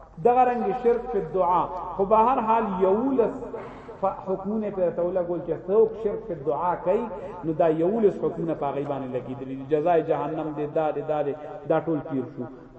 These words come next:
وجې نشته دی. ولې شرک فی العبادت کې؟ دا و.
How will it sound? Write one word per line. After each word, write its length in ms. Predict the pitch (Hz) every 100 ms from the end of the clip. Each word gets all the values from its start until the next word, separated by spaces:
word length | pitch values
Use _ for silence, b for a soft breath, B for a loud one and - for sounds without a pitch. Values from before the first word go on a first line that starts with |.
| - - 160
وجې 220 | 208 180
نشته 400 | 185 175 165 165
دی. 100 | 151
ولې 240 | 190 226
شرک 240 | 196 190 156
فی 140 | 165
العبادت 460 | 156 151 147 147 139 -
کې؟ 100 | 135 - - 147 143 147
دا 200 | 170
و. 40 | 131